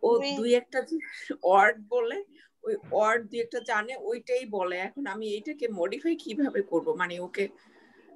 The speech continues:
Speaker 1: মানে এই জায়গাটাতে আমার কি, কিভাবে কাজ করা উচিত?
Speaker 2: কেন রাগ হয়েছে বলো? তুমি তো এটা
Speaker 1: না,
Speaker 2: রাইমস
Speaker 1: না, ওর
Speaker 2: বলছো।
Speaker 1: খুব, হ্যাঁ, ঘুম
Speaker 2: রাইমস বললে
Speaker 1: পাচ্ছে,
Speaker 2: তো
Speaker 1: আমি
Speaker 2: রাগ বুঝতে
Speaker 1: ঘুমিয়ে
Speaker 2: পারবো না।
Speaker 1: যাচ্ছি।
Speaker 2: কি কারণে রাগ হয়েছে বলো।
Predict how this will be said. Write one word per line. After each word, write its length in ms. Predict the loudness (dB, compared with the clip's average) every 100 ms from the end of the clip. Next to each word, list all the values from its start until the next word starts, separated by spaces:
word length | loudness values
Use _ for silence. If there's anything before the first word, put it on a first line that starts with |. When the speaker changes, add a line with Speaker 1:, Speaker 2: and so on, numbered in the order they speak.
| -20
Speaker 1:
মানে 200 | -2 2
এই 120 | 2
জায়গাটাতে 480 | 6 6 8 4 2
আমার 160 | 2 0
কি, 160 | -2 -4 _
কিভাবে 320 | -2 2 2
কাজ 240 | 2 0 0
করা 240 | 0 2
উচিত? 360 | 2 0 -6 -10 _ _ _ -4
Speaker 2:
কেন 180 | 2 4
রাগ 360 | 6 8 8 8
হয়েছে 320 | 4 4 2
বলো? 440 | 4 4 2 0 -8 _ _ _ -20 -14
তুমি 160 | -6 2
তো 80 |
এটা 200 | 4 6
Speaker 1:
না, 100 | 6
Speaker 2:
রাইমস 180 | 6 6
Speaker 1:
না, 80 | 6
ওর 100 | 4
Speaker 2:
বলছো। 300 | 4 -2 -2
Speaker 1:
খুব, 280 | 4 6 4 -2 -20 -20 -20 -14
হ্যাঁ, 320 | -4 0 0
ঘুম 260 | -2 -6 0
Speaker 2:
রাইমস 320 | 6 8 10
বললে 180 | 8 6
Speaker 1:
পাচ্ছে, 160 | 6 6
Speaker 2:
তো 60 |
Speaker 1:
আমি 60 | 6
Speaker 2:
রাগ 200 | 6 4
বুঝতে 220 | -4 -2
Speaker 1:
ঘুমিয়ে 160 | 4 6
Speaker 2:
পারবো 140 | 6
না। 80 | 2
Speaker 1:
যাচ্ছি। 220 | 0 -4
Speaker 2:
কি 60 | 0
কারণে 400 | 2 2 2 4
রাগ 200 | 4 4
হয়েছে 240 | 0 0
বলো। 380 | 0 2 0